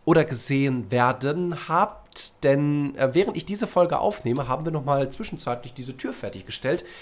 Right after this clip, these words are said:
Dafür gibt's auch eine Folge. Ich weiß nicht, in welcher Reihenfolge ich sie hochlade. Ob jetzt erst die Folge mit der Tür kommt oder erst diese Folge kommt. Also je nachdem wisst ihr schon, was hier abgeht oder wisst noch nicht, was hier abgeht.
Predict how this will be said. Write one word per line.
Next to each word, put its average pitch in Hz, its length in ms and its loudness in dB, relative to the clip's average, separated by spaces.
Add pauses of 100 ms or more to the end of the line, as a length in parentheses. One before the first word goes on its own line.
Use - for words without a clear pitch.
(140)
Dafür 180 300 2
gibt's - 340 -6
auch - 240 4
eine 104 220 -4
Folge. 110 560 -2 (160)
Ich - 120 -12
weiß 151 220 0
nicht, 175 140 -10
in 135 100 -10
welcher 139 300 -12
Reihenfolge 120 420 -8
ich - 80 -14
sie 107 100 -12
hochlade. 95 520 -6
Ob - 100 -12
jetzt 98 220 -12
erst 123 260 -6
die 156 60 -14
Folge 131 260 -6
mit 104 100 -8
der 92 120 -6
Tür 170 200 -6
kommt 233 280 -6
oder - 120 -4
erst 127 320 -4
diese 220 240 -6
Folge 90 360 -8
kommt. 113 300 -6 (300)
Also 110 140 -2
je 110 80 0
nachdem 110 380 0 (100)
wisst 120 240 -2
ihr 160 60 -6
schon, 170 260 -4
was 156 140 -4
hier 156 100 -2
abgeht - 340 -4
oder 123 380 0
wisst 131 400 -10
noch 190 140 -8
nicht, 208 180 -6
was 95 140 -4
hier 80 140 -4
abgeht. - 360 -10